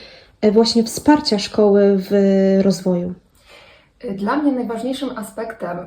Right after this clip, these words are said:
Speaker 2: w którym widzę postęp syna, y, jest, y, postęp w zakresie, y, kompetencji społecznych i, i coraz bardziej, y, rosnąca wiara w samego siebie.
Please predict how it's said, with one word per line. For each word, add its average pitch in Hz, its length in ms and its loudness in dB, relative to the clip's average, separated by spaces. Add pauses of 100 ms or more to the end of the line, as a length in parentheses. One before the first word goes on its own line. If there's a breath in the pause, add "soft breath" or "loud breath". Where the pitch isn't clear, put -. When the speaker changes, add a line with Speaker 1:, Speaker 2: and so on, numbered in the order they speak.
Speaker 2:
w 214 120 -16
którym 208 300 -6
widzę 240 220 -6 (300)
postęp 214 380 -10
syna, 196 500 -10 (500 loud breath)
y, 208 40 -12 (200)
jest, 208 600 -8
y, - 40 -10 (1040)
postęp 233 460 -6
w - 60 -14
zakresie, 220 520 -8 (520)
y, - 20 -6
kompetencji 214 580 -6
społecznych 202 760 -6 (420 loud breath)
i, 208 500 -4
i 208 240 -8
coraz 226 320 -4
bardziej, 233 520 0
y, 214 180 -2
rosnąca 226 440 -6
wiara 214 400 0 (200)
w - 80 -20
samego 208 300 -4
siebie. 170 460 -8